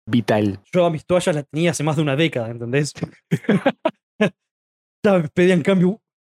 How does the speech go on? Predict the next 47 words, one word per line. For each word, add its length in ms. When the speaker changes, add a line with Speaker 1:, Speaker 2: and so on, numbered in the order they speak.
Speaker 2:
pero 220
desesperadamente 840
pedían 300
cambio 400
mis 120
toallas. 380
Así 220
que 520
Speaker 1:
Ah. 60
Speaker 2:
me 120
compré 260
toallas 380
y 40
estoy 140
muy 120
contento 380
por 140
eso. 240
Fue 380
un, 180
fue 280
un 140
antes 180
y 40
un 60
después 380
a 60
la 100
hora 200
de 320
autohigienizarse. 1000
Speaker 1:
Es 160
otro 240
level, 300
¿viste? 220
De 100
cuando 260
primero 260
te 100
pones 200
contento 380
cuando 160
te 80
compras 380
una 500
nueva 200
esponja, 600